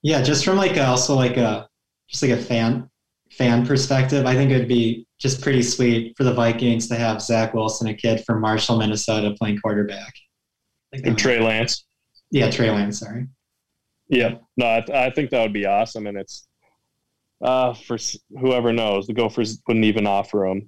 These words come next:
Speaker 2: and he said in interviews that it hurt that his home,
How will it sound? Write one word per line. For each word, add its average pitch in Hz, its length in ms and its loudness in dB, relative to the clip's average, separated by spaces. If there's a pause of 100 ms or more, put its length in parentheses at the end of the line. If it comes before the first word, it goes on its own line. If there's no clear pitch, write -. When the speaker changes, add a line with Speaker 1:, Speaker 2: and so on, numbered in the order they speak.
(160)
Speaker 2:
and 98 600 -2
he 120 160 0
said 110 240 2
in 107 100 4
interviews 104 480 2
that 101 300 2 (160)
it - 320 -2
hurt 113 260 2
that 104 140 2
his 101 140 0
home, 107 300 2